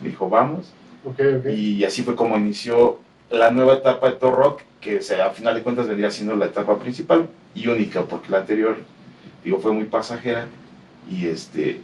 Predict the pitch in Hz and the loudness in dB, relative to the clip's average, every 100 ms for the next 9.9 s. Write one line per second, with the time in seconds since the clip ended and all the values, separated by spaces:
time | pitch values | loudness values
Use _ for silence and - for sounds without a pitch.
0 | - 95 87 85 80 82 - 92 92 98 | -14 -10 -6 -6 -6 -8 -12 -8 0 0
1 | 90 92 113 - - - - - 175 - | 0 -4 -4 -4 -6 -10 -10 -8 -10 -10
2 | - - - - _ - - - - - | -14 -20 -20 -20 _ -20 -20 -20 -14 -2
3 | 104 107 107 113 113 107 - - 98 98 | 0 0 -2 -2 -2 -4 -12 -14 -14 -8
4 | 90 85 - - - 90 90 95 90 - | -4 -2 -4 -8 -4 -4 -4 -6 -8 -12
5 | - - - - - - 151 135 - 139 | -16 -20 -20 -20 -20 -14 -8 -8 -4 -2
6 | 147 156 156 147 151 151 147 147 147 143 | 0 0 -2 -2 -2 -4 -2 0 0 -2
7 | 131 143 143 147 175 180 156 135 - - | 0 2 2 2 0 0 -2 -2 -4 -16
8 | _ - - _ 165 180 202 208 185 147 | _ -20 -20 _ -2 6 8 8 6 0
9 | 160 170 170 160 165 156 139 127 | 0 -4 -6 -2 0 2 2 0